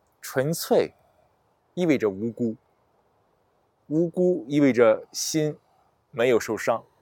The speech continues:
或从伤害中走出。当有这样一个心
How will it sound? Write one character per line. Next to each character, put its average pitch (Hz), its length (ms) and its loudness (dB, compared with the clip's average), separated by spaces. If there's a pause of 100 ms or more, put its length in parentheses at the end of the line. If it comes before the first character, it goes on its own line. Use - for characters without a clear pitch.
(400)
或 101 460 4
从 123 440 -4 (440)
伤 147 240 -2
害 120 120 -4
中 120 180 -6
走 - 200 -8
出。 - 240 -12 (2750)
当 196 180 6
有 135 140 4
这 147 120 -2
样 131 100 0
一 123 80 -4
个 123 140 0
心 151 440 -4